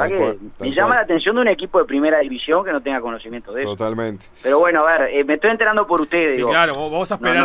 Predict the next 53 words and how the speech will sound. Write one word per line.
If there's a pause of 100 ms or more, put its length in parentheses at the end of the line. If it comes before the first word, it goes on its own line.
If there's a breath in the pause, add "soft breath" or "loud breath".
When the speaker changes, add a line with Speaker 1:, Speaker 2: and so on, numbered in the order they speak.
Speaker 2:
no,
Speaker 3:
a
Speaker 2:
no
pongo
en
tela
de
juicio,
Speaker 3:
Sí,
Speaker 2:
pero
Speaker 3:
sí,
sí. (300)
Speaker 2:
la
verdad
que
no
te-,
recién
me,
me
entero,
no
tengo
conocimiento
de
eso. (120)
Speaker 1:
Sabés
que,
bueno, (160)
o-, (260)
gra-, (140)
por
suerte
tenemos
muchos,
pero
muchos
oyentes
en
el
interior. (720 loud breath)
Eh,
las
radios
públicas (140)
con
sus
repetidoras
llegan
a
todos
los
rincones.